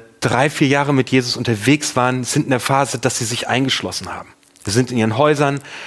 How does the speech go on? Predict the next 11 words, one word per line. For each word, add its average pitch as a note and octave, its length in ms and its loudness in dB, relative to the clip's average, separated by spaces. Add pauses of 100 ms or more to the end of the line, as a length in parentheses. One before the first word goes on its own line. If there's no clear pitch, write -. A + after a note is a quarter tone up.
(160)
äh, A2 160 2
sie A#2+ 160 2
haben C#3 180 2 (140)
Angst, - 680 -4
äh, A#2+ 280 2
vor A#2 840 2
Repressalien, C3+ 920 0 (260)
sie - 160 -6
schließen D3+ 340 2
sich C#3+ 240 0
ein B2 340 2